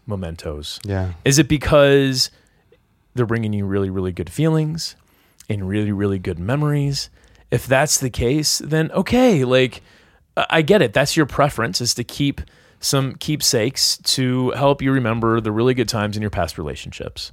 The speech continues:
Speaker 2: Well, here's something pithy for you.
Speaker 1: Hmm.
Speaker 2: Don't let the past get in the way of a meaningful future.
Speaker 1: Yeah.
Speaker 2: And, and I think sometimes we hold on to those, hoping we, eh, we can replicate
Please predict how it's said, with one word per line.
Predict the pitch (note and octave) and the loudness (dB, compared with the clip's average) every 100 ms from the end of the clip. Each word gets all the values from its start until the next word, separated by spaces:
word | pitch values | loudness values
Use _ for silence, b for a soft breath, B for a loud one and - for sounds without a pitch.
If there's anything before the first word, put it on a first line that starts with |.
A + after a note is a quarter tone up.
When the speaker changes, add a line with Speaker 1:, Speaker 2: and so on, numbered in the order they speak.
| - | 2
Speaker 2:
Well, | C3+ | 4
here's | F#3 | 6
something | G3+ F3 | 4 0
pithy | D#3 D#3 A#2 | 2 2 2
for | - F#2+ | -2 -2
you. | F2+ E2+ - | -2 -6 -10
Speaker 1:
Hmm. | - A2 F2 b b b b b _ _ _ - | -8 -6 -6 b b b b b _ _ _ -2
Speaker 2:
Don't | C3 C#3+ | 2 4
let | D#3+ D3+ | 2 0
the | |
past | - B2 A#2+ A#2+ - | 0 2 2 2 0
get | A#2 | 0
in | G#2 G#2+ | 0 0
the | G2+ | 2
way | G2+ G2 F#2+ F#2+ - | 2 4 2 0 -4
of | G#2+ | -6
a | F#2+ | -4
meaningful | F#2 F2+ F2+ F#2 | -2 -2 -4 -6
future. | F2+ F2+ E2+ - G#2+ _ _ _ | -6 -6 -6 -8 -10 _ _ _
Speaker 1:
Yeah. | - D#3+ D3 b b b - | -6 -4 -6 b b b -4
Speaker 2:
And, | G#2 G2+ - | 0 0 0
and | G#2 | 0
I | A2 | 0
think | - E3 C#3+ | 0 -4 -4
sometimes | - D#3 C3+ A2+ G#2+ G#2 - - b b b b b - | -4 -2 2 4 2 0 -6 -14 b b b b b -2
we | A2+ | 2
hold | G#2+ C3+ | 6 6
on | C3 B2+ | 6 4
to | A#2+ | 0
those, | G2+ G2+ G#2+ B2 B2 | 2 4 4 2 2
hoping | A#2+ A2 A2+ | 0 2 0
we, | A#2 A#2 | -2 -6
eh, | - B1+ - | -6 -8 -4
we | A#2+ | -4
can | G#2+ G2+ | -2 2
replicate | G2 - A#2 - B2+ C3 | 2 2 -2 0 -2 -2